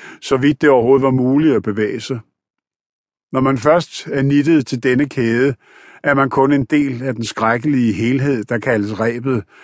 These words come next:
og som bevæger sig som et menneske. Forstanden kan godt koble fra. Galejerne skal alligevel nok få gjort kål på den.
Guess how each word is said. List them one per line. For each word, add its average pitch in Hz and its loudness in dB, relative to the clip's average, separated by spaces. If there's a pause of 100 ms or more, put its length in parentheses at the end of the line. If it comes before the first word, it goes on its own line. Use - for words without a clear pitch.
(160)
og 131 -4
som 139 -2
bevæger 127 -2
sig 117 -6
som 117 -4
et - -4
menneske. 101 -6 (1300)
Forstanden 151 0 (100)
kan 120 -2
godt 127 2
koble 123 0
fra. - -4 (520)
Galejerne 123 2
skal 127 -2
alligevel 120 0
nok 117 -2
få 120 -6
gjort 104 -4
kål 107 -4
på 101 -6
den. 110 -10